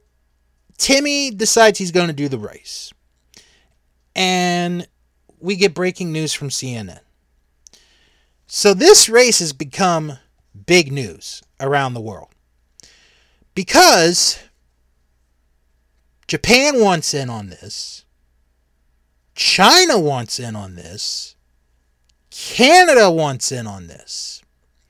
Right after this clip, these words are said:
So there's only one way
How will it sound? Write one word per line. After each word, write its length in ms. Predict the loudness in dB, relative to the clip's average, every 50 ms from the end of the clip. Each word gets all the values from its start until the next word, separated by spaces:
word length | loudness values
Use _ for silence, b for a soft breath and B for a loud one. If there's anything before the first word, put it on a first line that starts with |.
| b b b b b b b b b b b b b b b b b b
So 680 | -6 -2 -2 2 4 6 6 6 6 6 4 4 0 -2 B B B B B B B B B _
there's 440 | -18 -10 -4 0 2 2 2 0 -4
only 500 | -4 0 2 2 2 2 2 2 2 0
one 720 | 0 -2 -6 -8 -4 -2 0 2 2 2 2 0 0 -2 0
way 400 | 2 2 2 0 -2 -8 -14